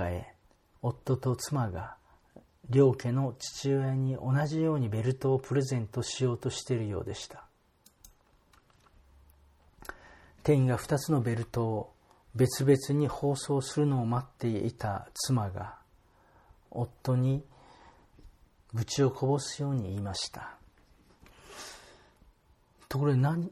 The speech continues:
で息子娘の日はないの？両親の日と子供の日はあるのに、なんで息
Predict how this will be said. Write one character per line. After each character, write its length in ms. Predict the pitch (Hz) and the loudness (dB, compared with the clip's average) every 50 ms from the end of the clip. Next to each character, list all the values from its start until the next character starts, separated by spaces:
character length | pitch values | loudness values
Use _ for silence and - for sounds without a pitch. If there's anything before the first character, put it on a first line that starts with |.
| - - | -8 -6
で 400 | 220 151 131 147 151 156 160 - - - _ _ - | -2 2 4 4 4 4 2 -2 -8 -16 _ _ -2
息 120 | 135 123 107 - - - - | 0 0 0 -2 -4 -6 -4
子 160 | - 170 160 | 0 2 4
娘 420 | 143 135 127 - - - 151 151 151 | 4 4 2 0 0 2 2 2 2
の 100 | 147 135 | 2 0
日 180 | - - 131 | 0 -2 -2
は 120 | 117 110 98 | -2 -2 -2
な 160 | 98 104 107 | -2 -4 -4
い 60 | 104 | -4
の？ 260 | 92 90 - - - - _ _ _ _ _ _ _ - - - _ _ _ _ _ _ _ _ _ _ - - _ _ _ _ _ - | -6 -8 -10 -12 -16 -20 _ _ _ _ _ _ _ -20 -20 -20 _ _ _ _ _ _ _ _ _ _ -20 -20 _ _ _ _ _ 0
両 300 | 117 131 139 139 139 131 | 2 4 6 6 6 4
親 380 | - - - 127 120 113 110 | 2 0 -2 -2 -2 0 -2
の 260 | 107 107 101 98 - - | -2 -4 -4 -6 -6 -6
日 220 | - - - - | -8 -10 -8 -4
と 300 | - 123 98 92 - - - _ _ - - _ _ _ _ _ _ _ _ _ _ _ _ _ _ _ _ _ _ _ _ _ - _ _ _ | -4 -2 -2 -2 -6 -10 -16 _ _ -20 -20 _ _ _ _ _ _ _ _ _ _ _ _ _ _ _ _ _ _ _ _ _ -20 _ _ _
子 160 | - - - 123 | -8 -4 0 2
供 260 | 135 139 139 139 135 | 4 4 4 4 4
の 140 | 135 131 127 | 2 2 0
日 160 | - - 165 | -2 0 0
は 140 | 156 135 117 | 2 2 2
あ 40 | |
る 100 | 110 95 | 0 -4
の 120 | 92 90 87 | -6 -8 -10
に、 60 | - - - - - _ _ - | -12 -14 -18 -20 -20 _ _ -6
な 140 | 151 147 156 | -4 -2 0
ん 160 | 160 160 151 | 0 0 2
で 240 | 139 151 156 151 156 - - - _ _ - | 4 4 4 4 2 -2 -12 -20 _ _ -2
息 100 | 127 | 0